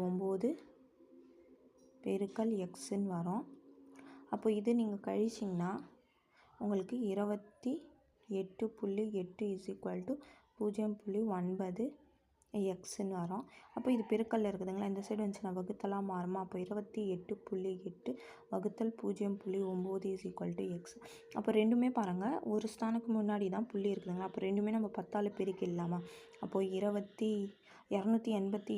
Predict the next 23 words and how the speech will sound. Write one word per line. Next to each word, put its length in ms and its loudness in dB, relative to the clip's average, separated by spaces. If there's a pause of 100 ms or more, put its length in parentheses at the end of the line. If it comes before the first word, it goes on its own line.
எட்டு 180 -2 (100)
பெருக்கல் 360 -2 (120)
பத்து, 380 -2
அந்த 220 2
புள்ளி 200 2 (140)
போயிடும். 440 0
அப்போ 160 -4 (120)
ஒம்பது 420 0
பெருக்கல் 480 -4
பத்து. 280 -8 (400)
இந்த 240 2
பத்து, 380 0
இந்த 120 0
பத்து 260 -4 (100)
கேன்சல் 480 -2
ஆயிடும். 300 0 (480)
ஒரு 180 6
ஒம்பது 320 4
ஒம்பது. 360 2 (380)
அதுக்கப்புறம் 480 2
இதுல 200 0 (120)
பாத்தீங்கன்னா 400 2 (1700)
மூ 160 6